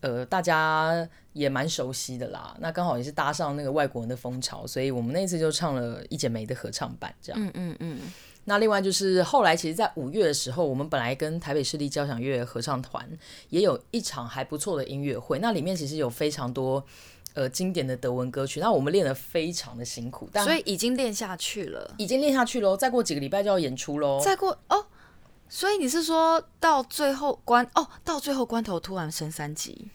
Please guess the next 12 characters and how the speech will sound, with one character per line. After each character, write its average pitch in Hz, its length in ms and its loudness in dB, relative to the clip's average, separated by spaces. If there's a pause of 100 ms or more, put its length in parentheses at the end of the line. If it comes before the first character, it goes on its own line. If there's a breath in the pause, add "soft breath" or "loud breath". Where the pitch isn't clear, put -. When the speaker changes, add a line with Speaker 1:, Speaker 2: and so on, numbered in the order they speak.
Speaker 2:
就 175 140 -4
那 180 320 -2
五 170 200 4
月 196 180 4
那 190 100 0
个 160 120 2
当 160 240 -2
儿。 156 300 -8 (120)
Speaker 1:
五 214 180 6
月 302 140 6
那 320 100 2
个， 277 120 2